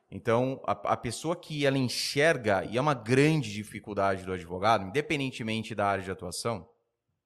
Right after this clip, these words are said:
independentemente do tempo de atuação também, ele enxergar essa, essas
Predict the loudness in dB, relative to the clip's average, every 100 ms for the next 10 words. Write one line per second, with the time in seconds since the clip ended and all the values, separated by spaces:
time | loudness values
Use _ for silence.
0 | _ -16 -8 -6 -4 -4 -6 -4 -6 -6
1 | -8 -2 -2 -2 -6 -10 -8 -8 -8 -8
2 | -10 -8 -6 -8 -14 _ _ _ _ _
3 | _ _ -4 0 0 -2 -2 0 6 8
4 | 8 6 -2 -2 -2 -2 -4 -2 -4 -6